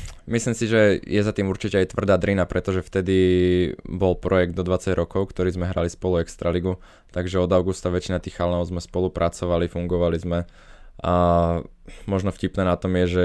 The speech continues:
na majstrovstvách do osemnásť rokov sme hrali iba o záchranu a ledva sme sa udržali. Ale na tých dvadsiatkách to naozaj tak celé vysvetlo, že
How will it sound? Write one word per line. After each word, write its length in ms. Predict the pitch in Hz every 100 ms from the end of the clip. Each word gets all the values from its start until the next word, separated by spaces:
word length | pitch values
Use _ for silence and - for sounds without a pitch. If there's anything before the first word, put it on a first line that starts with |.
| 87
na 160 | 87 87
majstrovstvách 560 | 87 87 90 - 87 87
do 160 | 90
osemnásť 400 | - 87 85 85
rokov 320 | 82 - 82
sme 80 | 82
hrali 240 | 82 78 78
iba 160 | 78
o 160 | 80 85
záchranu 480 | 82 - 85 82 80
a 80 |
ledva 240 | 80 82 80
sme 160 | 80
sa 160 | - 85
udržali. 480 | 85 87 85 82 85 - - - - - -
Ale 560 | - 87 87 87 87 78
na 160 | 87
tých 160 | 90 95
dvadsiatkách 560 | 87 85 - - 87 -
to 100 | 87
naozaj 460 | 87 85 87 82
tak 260 | 87 82 - -
celé 320 | - 90 87
vysvetlo, 560 | 82 85 - 90 87 87
že 180 | 82